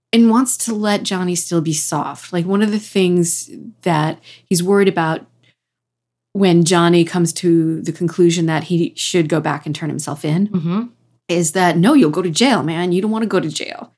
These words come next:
Speaker 2: Right.
Speaker 1: You're gonna get hard and you need to stay soft, right? You don't be like me."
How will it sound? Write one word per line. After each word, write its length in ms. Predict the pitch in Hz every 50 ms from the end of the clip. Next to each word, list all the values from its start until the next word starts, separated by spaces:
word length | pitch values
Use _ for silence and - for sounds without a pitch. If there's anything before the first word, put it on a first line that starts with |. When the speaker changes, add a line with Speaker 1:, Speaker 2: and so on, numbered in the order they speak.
| _ -
Speaker 2:
Right. 340 | 151 151 151 - - - - - - - _ _ _
Speaker 1:
You're 220 | - 214 208 196 185
gonna 140 | 220 233
get 140 | 233 254 233
hard 580 | 190 - - 196 208 214 170 - - - - - _ _ _ - - 170 _ _ -
and 120 | 185 185
you 80 | 202 220
need 160 | 220 240 233
to 80 | 202 214
stay 240 | - - 220 208 202
soft, 540 | - - 202 175 - - - - - - - - - - -
right? 340 | 196 185 165 170 180 180 -
You 140 | 190 196 180
don't 240 | 214 196 208 208 -
be 120 | 247 247
like 300 | 240 226 214 202 208 -
me." 360 | 170 156 - - - - _